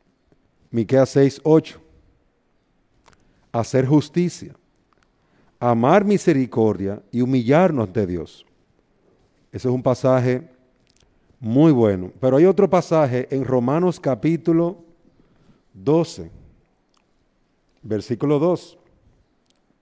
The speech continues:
Dice, "No os adaptéis a este mundo, sino transformaos mediante la renovación de vuestra,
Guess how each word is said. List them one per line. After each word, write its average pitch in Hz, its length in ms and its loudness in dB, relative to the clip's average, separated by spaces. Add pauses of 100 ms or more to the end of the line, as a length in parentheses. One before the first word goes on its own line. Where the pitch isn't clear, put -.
(1900)
Dice, 127 420 -2
"No 156 360 2
os - 180 -8
adaptéis 165 800 0
a 143 140 2
este 160 260 0
mundo, 151 480 2 (1400)
sino 135 460 -2
transformaos 143 1160 -2
mediante 151 720 -2
la 139 140 0
renovación 147 880 -2
de 123 100 0
vuestra, 131 480 -4